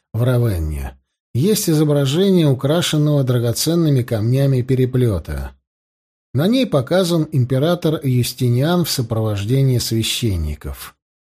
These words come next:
Один из священников, несомненно, держит список Евангелия в окладе из досок,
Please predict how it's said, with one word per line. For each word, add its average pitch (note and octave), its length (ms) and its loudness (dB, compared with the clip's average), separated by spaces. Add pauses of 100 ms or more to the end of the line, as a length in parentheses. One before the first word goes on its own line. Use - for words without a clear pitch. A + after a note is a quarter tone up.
(440)
Один G2 380 0
из - 120 0
священников, E3 800 2
несомненно, D#3+ 760 2
держит C#3+ 480 0
список D3 540 -4
Евангелия E3+ 840 0
в B2+ 140 -2
окладе C3+ 580 0
из C3 140 0
досок, D#3 540 -4